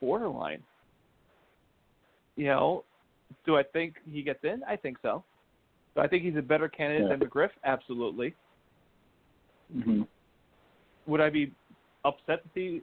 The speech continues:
Speaker 1: Beltre get it? Absolutely not. But then, once again, you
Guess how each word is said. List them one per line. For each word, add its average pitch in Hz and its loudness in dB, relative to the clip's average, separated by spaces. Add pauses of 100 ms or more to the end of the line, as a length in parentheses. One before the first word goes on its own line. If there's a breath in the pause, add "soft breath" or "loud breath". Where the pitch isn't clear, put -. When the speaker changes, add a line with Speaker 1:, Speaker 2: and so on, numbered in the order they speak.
Speaker 1:
Beltre 170 0
get 202 -4
it? 226 -2
Absolutely 180 -6
not. 240 -4 (2250)
But 175 4
then, 190 4
once 180 -2
again, 156 -6
you 139 -8